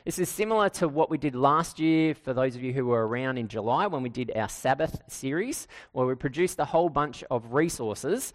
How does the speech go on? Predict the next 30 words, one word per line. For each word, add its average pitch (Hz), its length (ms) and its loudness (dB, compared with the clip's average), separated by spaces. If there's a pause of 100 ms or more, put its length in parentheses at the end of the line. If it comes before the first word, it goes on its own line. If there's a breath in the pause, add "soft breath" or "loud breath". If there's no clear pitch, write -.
(220 loud breath)
that 131 160 2
are 139 60 4
experiments 170 680 0
that 135 160 2
we 131 120 -4
want 135 260 -4
you 127 380 -2
to - 180 -8
be 117 160 -4
able 117 340 -2
to 107 140 -8
try. 110 480 -6 (340 loud breath)
Uh, 110 200 -2
because 139 320 2
the 156 60 -8
purpose 233 600 2
of 147 140 -4
what 160 100 0
we're 131 80 -2
doing 147 300 -2
in 123 80 -4
this 123 100 -4
series 131 320 0
is 135 140 -6
to 131 100 -4
be 123 140 0
able 123 200 4
to 110 80 -2
practice - 680 -2 (140)
prayer, 113 440 2